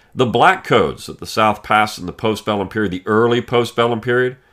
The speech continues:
were modeled after laws that were found in northern states and northern cities. They were, they were the same thing. That's why Southerners were shocked at that particular point. "Wait a second here. We're passing the same kind of legislation you have in the North,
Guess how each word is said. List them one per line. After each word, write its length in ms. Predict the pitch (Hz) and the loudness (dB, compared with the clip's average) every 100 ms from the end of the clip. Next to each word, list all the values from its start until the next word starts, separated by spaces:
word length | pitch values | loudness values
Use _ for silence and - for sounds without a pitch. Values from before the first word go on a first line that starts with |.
| _ | _
were 100 | 120 | -2
modeled 440 | 123 117 139 160 135 | 2 4 4 4 4
after 280 | 131 123 117 | 2 2 0
laws 400 | 107 117 127 113 | 4 6 4 2
that 160 | 120 | 0
were 120 | 117 | -2
found 340 | 107 120 120 117 | 0 2 4 2
in 160 | 110 | 0
northern 400 | 113 127 131 139 | 2 4 2 0
states 520 | 123 - 202 180 - - | -2 0 0 0 -8 -8
and 140 | 131 123 | -6 0
northern 360 | 131 151 165 | 2 2 0
cities. 500 | 147 190 220 - - _ _ _ _ _ _ _ _ _ _ _ _ _ | -4 -4 -4 -6 -16 _ _ _ _ _ _ _ _ _ _ _ _ _
They 120 | - 135 | -2 0
were, 120 | 127 | 0
they 220 | 104 143 | 0 0
were 100 | 156 | 2
the 100 | 131 | -4
same 280 | - 156 156 | -4 -4 -2
thing. 100 | 208 | -4
That's 140 | 175 | -2
why 100 | 175 | -4
Southerners 580 | 156 - 208 208 151 107 | -2 0 0 0 -2 -2
were 120 | 104 | -4
shocked 580 | 95 - 104 - - - _ _ _ 107 | -4 -4 -4 -4 -10 -20 _ _ _ -8
at 120 | 110 | 0
that 180 | 117 110 | 0 -2
particular 380 | 110 110 87 | -6 -6 -6
point. 260 | 92 98 80 | -6 -4 -2
"Wait 140 | 127 | -2
a 40 | 156 | -2
second 320 | - 104 87 | -2 -2 -4
here. 120 | 73 | -8
We're 180 | 73 123 | -4 -4
passing 400 | - 127 139 123 | -2 -4 -4 -6
the 80 | 110 | -8
same 320 | - 131 165 | -4 -4 -4
kind 160 | 175 156 | -4 -2
of 80 | |
legislation 600 | 139 123 120 120 117 110 | 0 -2 -2 0 0 -2
you 140 | 104 110 | -2 2
have 200 | 110 92 | 2 2
in 60 | |
the 60 | 85 | -2
North, 400 | 98 127 78 - | -2 -2 -2 -10